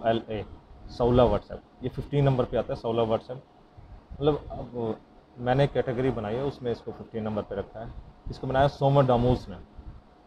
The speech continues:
इसके बाद आता है WhatsApp Mix, इसको, इसको बनाया Nairo Mix, author जो इसका, Nairo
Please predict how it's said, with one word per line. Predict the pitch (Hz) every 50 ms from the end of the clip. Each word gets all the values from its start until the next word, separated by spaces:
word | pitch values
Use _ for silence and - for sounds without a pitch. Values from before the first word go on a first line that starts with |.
| _ - - _ - - _ _ _ _ - - - - - - - - - - - - - - - - - - -
इसके | 113 - - 143
बाद | 131 135 131 127 117
आता | - 120 120
है | 120 127 123
WhatsApp | 117 113 117 120 - - 123 113
Mix, | 117 120 123 123 - - - - - - - - - - - - - - - - - - - - - _ - - - - - - - - - - - - - - _ - - - - - - - - - -
इसको, | - - - 127
इसको | 120 135 131 - 139
बनाया | 127 127 127 131 135
Nairo | 131 123 123 127 131 131 139 135
Mix, | 135 117 104 - - - - - - 117
author | 113 - - 120 107
जो | 98 104
इसका, | 95 - - 104
Nairo | 107 113 117 117 120 123 131 131 127 123 -